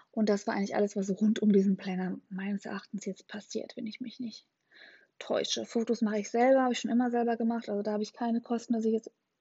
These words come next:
irgendwie einen Fotografen oder ein Studio oder so dafür bezahle. Den Plan Me Kurs, der ist kostenlos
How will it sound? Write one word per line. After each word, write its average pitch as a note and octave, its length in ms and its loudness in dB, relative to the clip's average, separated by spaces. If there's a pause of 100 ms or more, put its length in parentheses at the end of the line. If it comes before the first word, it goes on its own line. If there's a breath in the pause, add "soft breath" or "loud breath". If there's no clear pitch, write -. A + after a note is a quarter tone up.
irgendwie A3 220 6
einen A3+ 60 2
Fotografen A3+ 600 -2
oder A3+ 100 0
ein A3 80 0
Studio A#3+ 400 2
oder A3+ 180 2
so A3+ 200 2 (640 loud breath)
dafür A3+ 280 4
bezahle. A3 580 4
Den G#3+ 200 4 (200)
Plan A#3 360 6
Me A#3+ 100 8
Kurs, A#3 360 4
der A3+ 160 4
ist - 120 -6
kostenlos A3+ 720 2